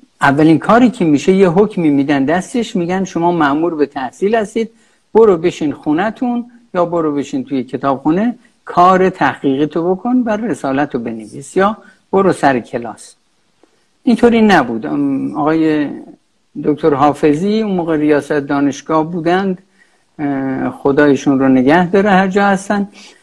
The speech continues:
ایشون گفتن ما اصلاً شما رو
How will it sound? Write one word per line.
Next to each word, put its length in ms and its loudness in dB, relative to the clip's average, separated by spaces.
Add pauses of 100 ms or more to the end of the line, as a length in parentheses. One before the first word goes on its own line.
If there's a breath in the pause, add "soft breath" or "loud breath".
(220 loud breath)
ایشون 380 -2
گفتن 300 -2
ما 260 4
اصلاً 520 -2
شما 540 0
رو 260 -6